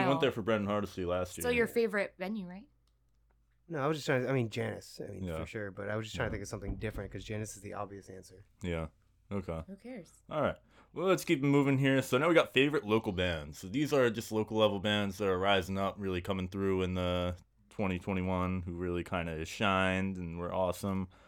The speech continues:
Speaker 1: I think my favorite has to be Vibes Farm. I like a lot of 'em, but Vibes Farm is just, uh, Tyler's killing it over there.
Speaker 3: Their new song is so good, too.
Speaker 1: Their new song is really
Speaker 2: Nice.
Speaker 1: good. <laughs> Yeah.
Speaker 2: I mean, for emerging this year, it's gonna have to be Iconic,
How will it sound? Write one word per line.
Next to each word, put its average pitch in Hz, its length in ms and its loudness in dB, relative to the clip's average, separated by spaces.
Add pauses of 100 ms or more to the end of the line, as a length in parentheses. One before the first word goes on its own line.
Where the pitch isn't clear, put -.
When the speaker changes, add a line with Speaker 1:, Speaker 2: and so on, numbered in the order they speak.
(260)
Speaker 1:
I 135 200 10
think 143 280 2
my 147 200 8
favorite 131 320 8
has 104 220 8
to 95 60 -4
be 87 120 0
Vibes 80 320 -2
Farm. 80 360 -10
I 113 120 6
like 131 180 8
a 123 60 4
lot 120 240 10
of 113 80 2
'em, 113 140 4
but 98 140 4
Vibes 104 300 6
Farm 90 260 2
is 80 140 -8
just, 78 360 -12
uh, 87 200 -10
Tyler's 98 360 0
killing 76 240 -6
it 76 120 -8
over 78 160 -10
there. 78 280 -10 (600)
Speaker 3:
Their 123 120 -10
new 101 160 -6
song 101 240 -14
is - 80 -18
so 104 100 -20
good, 110 240 -20
too. - 60 -20
Speaker 1:
Their 104 100 0
new 107 160 4
song 98 280 0
is 80 100 -6
really 82 320 -2
Speaker 2:
Nice. - 20 -8
Speaker 1:
good. 76 280 -8
<laughs> - 60 -20
Yeah. 110 420 2 (840)
Speaker 2:
I 208 60 -6
mean, 220 180 0
for 233 220 0
emerging 185 540 -2
this 202 240 -10
year, 196 120 -10
it's 170 160 -14
gonna 160 200 -14
have 151 240 -20
to - 80 -20
be 147 100 -18
Iconic, 147 480 -18